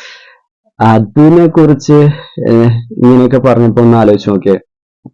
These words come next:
ഏഹ്, മനുഷ്യരാരും അങ്ങനെ പറയുമെന്ന് എനിക്ക് തോന്നുന്നില്ല. ഏഹ്, ആ കമന്റ് കണ്ടപ്പോഴേ സത്യം പറഞ്ഞാൽ കുറച്ച് നേരത്തേക്ക് എനിക്ക്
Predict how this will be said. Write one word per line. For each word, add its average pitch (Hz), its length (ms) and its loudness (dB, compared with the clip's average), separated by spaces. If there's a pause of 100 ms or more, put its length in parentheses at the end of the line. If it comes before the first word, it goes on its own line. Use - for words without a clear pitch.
(640)
ഏഹ്, 101 260 -2
മനുഷ്യരാരും 123 720 0
അങ്ങനെ 135 180 0
പറയുമെന്ന് 117 360 0
എനിക്ക് 110 200 -2
തോന്നുന്നില്ല. 98 380 0 (1200)
ഏഹ്, 107 440 -6 (180)
ആ 104 80 -6 (140)
കമന്റ് 135 340 2
കണ്ടപ്പോഴേ 143 480 2
സത്യം 135 300 0
പറഞ്ഞാൽ 135 240 0
കുറച്ച് 123 340 -2
നേരത്തേക്ക് 131 280 2
എനിക്ക് 123 280 2